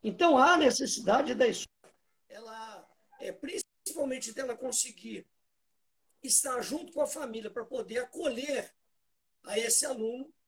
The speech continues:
né? E o que que a escola tem que fazer? Ela tem que, é, adequar dentro da, da, da, do projeto político-pedagógico dela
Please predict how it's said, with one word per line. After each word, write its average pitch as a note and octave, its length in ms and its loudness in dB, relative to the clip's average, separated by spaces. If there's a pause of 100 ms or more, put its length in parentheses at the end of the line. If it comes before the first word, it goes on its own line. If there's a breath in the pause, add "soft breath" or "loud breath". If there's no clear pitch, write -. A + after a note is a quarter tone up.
né? B3 320 -8 (320)
E C4 120 -8
o D4+ 60 -8
que - 140 -12
que - 80 -6
a - 40 -2
escola D4 400 -2
tem D4 160 -12
que - 60 -16
fazer? C#4 240 -4
Ela A#3+ 160 -4
tem C4+ 220 -10
que, C#4+ 300 -16 (340)
é, B3 300 -8 (140)
adequar B3 680 -4
dentro D#4 340 -4
da, B3 180 -4
da, B3 260 -8
da, G#3+ 500 -14 (280)
do A3 100 -14
projeto B3+ 520 -4
político-pedagógico A3+ 1040 -8
dela C4+ 400 -4